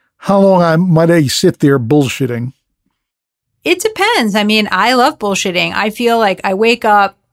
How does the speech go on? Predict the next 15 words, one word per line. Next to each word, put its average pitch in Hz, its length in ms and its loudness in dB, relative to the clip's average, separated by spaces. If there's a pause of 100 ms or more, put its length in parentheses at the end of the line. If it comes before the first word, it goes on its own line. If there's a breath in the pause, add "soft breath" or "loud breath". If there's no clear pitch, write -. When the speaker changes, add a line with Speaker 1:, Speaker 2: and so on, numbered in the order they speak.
(100)
Speaker 2:
and 202 120 0
I'm 190 120 -2
happy, 196 560 -2
and 190 120 -4
then 190 120 -6
I 175 80 -2
sort 185 180 -8
of 175 120 -16
crash 196 380 -2
around 190 300 -4
three, 185 440 -6
and 185 120 -8
then 180 100 -8
I 170 100 -6
get 175 340 -4